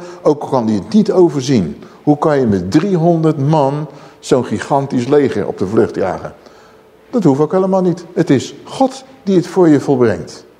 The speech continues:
Hè? Vers tweeëndertig van hoofdstuk acht.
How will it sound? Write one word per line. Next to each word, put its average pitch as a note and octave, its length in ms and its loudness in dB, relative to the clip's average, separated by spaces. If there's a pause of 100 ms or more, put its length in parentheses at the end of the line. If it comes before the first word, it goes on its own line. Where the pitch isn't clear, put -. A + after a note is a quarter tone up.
Hè? A2 180 0 (3250)
Vers E3 200 0
tweeëndertig G#3 600 2
van A2 140 -4
hoofdstuk A2+ 340 -2
acht. - 400 -6